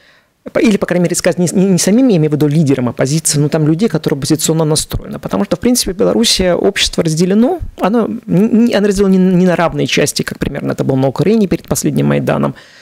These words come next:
Но всё-таки есть люди, которые, м, для которых, допустим, Великая Отечественная война — главное событие в жизни белорусского народа.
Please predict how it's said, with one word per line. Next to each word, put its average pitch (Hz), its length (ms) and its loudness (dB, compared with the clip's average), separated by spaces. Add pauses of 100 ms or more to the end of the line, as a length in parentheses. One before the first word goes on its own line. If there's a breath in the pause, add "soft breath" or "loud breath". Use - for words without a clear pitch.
(260 loud breath)
Но 208 60 0
всё-таки 202 460 0 (360 loud breath)
есть 220 300 2
люди, 185 240 2
которые, 143 680 -2 (520)
м, 135 380 2
для 135 100 0
которых, 165 320 0
допустим, 143 300 -4
Великая 160 200 0
Отечественная 175 360 0
война — 262 140 2
главное 147 260 0
событие 143 440 -2
в 135 40 0
жизни 139 200 0
белорусского 135 540 -2
народа. 139 460 -2